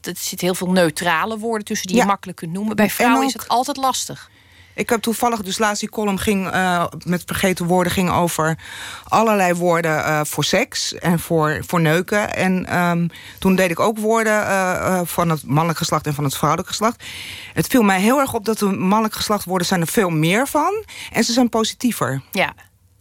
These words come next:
Speaker 2: Dat viel
Speaker 1: Nou,
Speaker 2: me
Speaker 1: ik
Speaker 2: echt op. Ik dacht, nou zeg.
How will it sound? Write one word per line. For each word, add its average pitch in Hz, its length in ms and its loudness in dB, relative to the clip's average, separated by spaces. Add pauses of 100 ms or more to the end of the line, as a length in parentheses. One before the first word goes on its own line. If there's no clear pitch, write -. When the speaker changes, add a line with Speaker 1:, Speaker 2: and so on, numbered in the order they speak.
(140)
Speaker 2:
Dat 214 140 0
viel 240 120 2
Speaker 1:
Nou, 180 100 4
Speaker 2:
me - 60 -2
Speaker 1:
ik - 60 -8 (100)
Speaker 2:
echt - 160 -6
op. - 300 -2
Ik 143 120 -8
dacht, - 240 -8
nou 120 340 0
zeg. - 500 -2